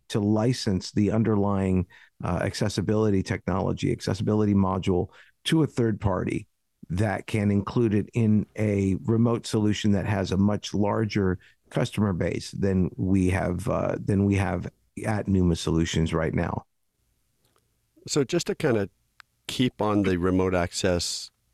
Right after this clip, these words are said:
Speaker 2: tangent for a second, Matt, you were at Microsoft for a while. Do we know, was there any work being done on Quick Assist or any of their remote solutions to become accessible?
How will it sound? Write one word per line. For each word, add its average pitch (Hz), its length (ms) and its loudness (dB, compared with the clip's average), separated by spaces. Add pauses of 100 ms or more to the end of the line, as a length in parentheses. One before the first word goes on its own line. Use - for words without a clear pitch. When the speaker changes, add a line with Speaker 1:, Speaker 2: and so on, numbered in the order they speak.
(120)
Speaker 2:
tangent 110 540 0
for - 160 -4
a 82 80 0
second, 85 500 -2 (300)
Matt, 127 280 0
you 143 160 2
were 165 100 2
at 107 120 0
Microsoft 101 760 0
for 90 260 0
a 80 80 2
while. 80 560 -2 (320)
Do 131 220 2
we 160 340 0
know, 143 580 0 (460)
was 127 200 0
there 131 140 2
any 135 220 2
work 123 340 -2
being 123 260 2
done 107 200 2
on 104 160 2
Quick - 320 -2
Assist 165 500 -2
or 110 240 2
any 120 220 2
of 110 100 -2
their 110 140 0
remote 135 340 2
solutions 139 580 -2
to 131 140 0
become 123 320 -2
accessible? 156 600 -2